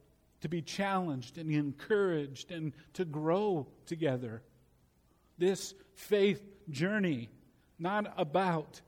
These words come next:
a one day a week experience. It's the second time that the word or the, uh, phrase bro-,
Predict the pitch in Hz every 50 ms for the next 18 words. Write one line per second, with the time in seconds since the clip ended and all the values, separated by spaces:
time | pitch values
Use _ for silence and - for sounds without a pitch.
0 | _ _ _ _ _ _ _ - 151 165 175 180 190 190 190 175 156 - - -
1 | - - _ _ 143 135 165 165 175 175 151 143 143 - - - - 147 139 151
2 | 160 185 196 190 170 151 - - - - - _ - 135 - - - - - -
3 | - 160 160 147 147 151 143 123 120 - - - - - - - - - _ _
4 | _ _ _ _ _ _ _ _ _ _ _ _ _ _ _ _ _ _ _ _
5 | _ _ _ _ _ _ _ _ _ _ _ _ _ _ _ _ _ _ _ _
6 | _ _ _ _ _ _ _ _ - 131 - - - - 147 - - - 190 190
7 | - 175 151 143 - - - 170 165 156 151 147 143 135 - - - - - -
8 | _ - 170 151 139 131 - - - - _ _ _ _ _ _ _ _ - 147
9 | 143 151 160 165 160 160 151 147 139 123 - - - _ _ - 156 151 139 143
10 | 135 135 139 147 143 131 127 131 - - 175 170 160 165 156 151 143 127 - -
11 | - - - _ _ _ _ _ - 139 151 156 160